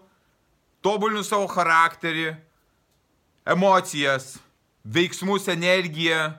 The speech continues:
Viskas tai turi būti suderinta ir susieta su mano vizija. Ir svarbiausia man nenuklysti nuo to, nepažeisti tų taisyklių. Ne visada išeina idealiai, ne visada išeina labai gerai, kartais būna geriau,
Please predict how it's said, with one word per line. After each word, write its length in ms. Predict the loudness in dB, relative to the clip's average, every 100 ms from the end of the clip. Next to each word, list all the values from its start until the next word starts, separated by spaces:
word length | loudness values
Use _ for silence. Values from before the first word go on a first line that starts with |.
| _ _ _ -8
Viskas 440 | -6 -4 -4 -4
tai 140 | -2 -2
turi 180 | 0 -2
būti 220 | -4 -6
suderinta 760 | -2 0 2 0 -2 -4 -6 -6 _
ir 280 | -2 0 -2 -6
susieta 540 | -14 -10 -2 -2 -2
su 140 | -10 -6
mano 220 | -4 -4 -4
vizija. 540 | -6 -8 -8 -8 -8 -14 _ _ _ _ _ -20
Ir 40 |
svarbiausia 640 | -16 -8 -4 0 0 0 -2
man 280 | -2 -2 -4 -8 -6
nenuklysti 720 | -4 -2 -2 -2 -4 -6 -6
nuo 140 | -6
to, 140 | -4 -4
nepažeisti 800 | -4 -6 -4 -6 -2 -2 -4 -8
tų 140 | -12 -6
taisyklių. 560 | -6 -6 -10 -10 -14 -14 _ -14
Ne 140 | -4 -4
visada 320 | -4 -6 -4
išeina 600 | -4 -4 -4 -4 -4 -6 -8
idealiai, 640 | -12 -10 -6 -4 -4 -6 -6
ne 140 | -6
visada 300 | -8 -8 -6 -6
išeina 400 | -6 -6 -4 -2
labai 460 | 0 0 0 -2 -2
gerai, 240 | -4 -2 -4
kartais 380 | -2 -2 -2 -10
būna 240 | -8 -8 -8
geriau, 540 | -6 -6 -4 -2 -4